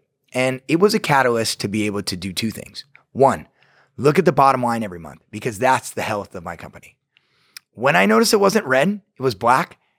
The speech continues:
and then it was a lot black, that was the first metric, like, "Okay, we're doing something right." And then the second metric was we noticed that we shed a lot of clients who, uh, were not the right fit. And so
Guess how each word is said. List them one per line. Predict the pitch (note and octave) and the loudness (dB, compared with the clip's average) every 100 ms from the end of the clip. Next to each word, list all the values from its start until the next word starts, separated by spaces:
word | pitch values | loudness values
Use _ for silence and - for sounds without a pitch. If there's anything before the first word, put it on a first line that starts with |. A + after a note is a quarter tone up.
| _ _ | _ _
and | A2+ | -4
then | A#2 | -2
it | A2+ | -4
was | G2+ | -4
a | G2+ | 0
lot | G#2 A#2 | 2 2
black, | A#2+ C3+ F#3+ - _ _ _ _ _ - | 2 2 0 -8 _ _ _ _ _ -2
that | C#3+ G3 | 0 2
was | F#3 | 0
the | |
first | E3+ D#3+ D3+ | 2 0 2
metric, | D3+ - C3+ | 0 0 0
like, | C3+ B2 G2+ - _ | 2 0 -2 -16 _
"Okay, | C3 B2 | -6 -2
we're | A#2 A#2 | -2 0
doing | F#3 F#3+ | 0 0
something | C3+ G2 | -2 -6
right." | D#2 C#2 C2 _ _ _ _ _ _ | -10 -14 -16 _ _ _ _ _ _
And | C3+ | -2
then | D#3 | 0
the | D#3 | 0
second | - A#3 A#3+ E3 | 2 2 2 2
metric | C3 A2+ A2+ | 2 0 -2
was | G#2+ G#2+ G2+ - _ | 0 0 -2 -8 _
we | A2+ B2+ | -4 0
noticed | C3+ F3 - | 4 4 4
that | D#3+ | 0
we | C3+ | 0
shed | B2+ - B2 | 0 4 4
a | A#2 | 4
lot | A2 A2 | 2 2
of | |
clients | - A2 G#2+ G#2 - | 0 -2 -4 -2 -2
who, | G#2+ G2 F2 - _ _ _ _ _ _ - | -2 -4 -8 -16 _ _ _ _ _ _ -12
uh, | D#2 D2 B1+ G1+ - - - _ - | -8 -6 -8 -10 -14 -20 -20 _ -6
were | A#2+ | -2
not | B2 - | 0 0
the | |
right | G2 F#2+ | -4 -4
fit. | - G2+ - _ _ _ _ _ _ _ _ _ _ - | -6 -6 -8 _ _ _ _ _ _ _ _ _ _ -4
And | D3+ | -2
so | D#3 - E3 D#3 D#3 D3+ | 0 4 6 6 4 0